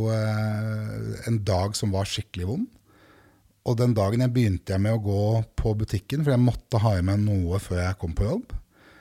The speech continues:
Kjøpe to bokser med sider, fordi boksene så min sånn alkoholaktig ut. Ned på T-banen, jeg bodde på Ullevål. Eh, ned på T-banen. Og så er det jo alt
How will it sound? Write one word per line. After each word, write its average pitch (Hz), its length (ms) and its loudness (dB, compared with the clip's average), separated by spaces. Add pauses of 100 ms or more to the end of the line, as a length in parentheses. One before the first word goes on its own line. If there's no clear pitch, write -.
Kjøpe 123 400 0
to 123 140 2
bokser 104 260 -2
med 110 80 0
sider, 104 480 -2
fordi 127 240 0
boksene 110 320 -2
så - 240 0
min 101 160 2
sånn 98 220 0 (100)
alkoholaktig 110 1160 0 (160)
ut. - 240 -4 (1120)
Ned 120 220 2
på 135 80 8 (260)
T-banen, 113 400 4
jeg 131 80 2
bodde 107 160 2
på 113 80 0
Ullevål. 117 300 0 (580)
Eh, 127 380 4
ned 110 160 2
på 123 100 0
T-banen. 113 460 0 (520)
Og - 60 -10
så 160 160 4
er 135 80 8
det 135 80 6
jo 151 80 8 (320)
alt 131 260 2